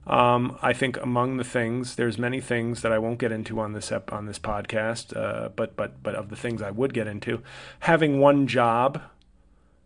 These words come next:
would help my mood immensely, um, because there is no rela-, there hasn't been any relaxation for me in two years.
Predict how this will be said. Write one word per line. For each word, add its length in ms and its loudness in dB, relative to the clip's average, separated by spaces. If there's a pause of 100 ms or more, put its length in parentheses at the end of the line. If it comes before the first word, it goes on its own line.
(120)
would 340 4
help 440 2 (460)
my 280 0
mood 400 2
immensely, 840 0 (640)
um, 260 0
because 240 -2
there 240 -2
is 260 2
no 160 6
rela-, 400 2
there 140 6
hasn't 320 2
been 300 0
any 260 2
relaxation 840 2
for 140 -4
me 160 -4
in 140 -2
two 240 -2
years. 560 -2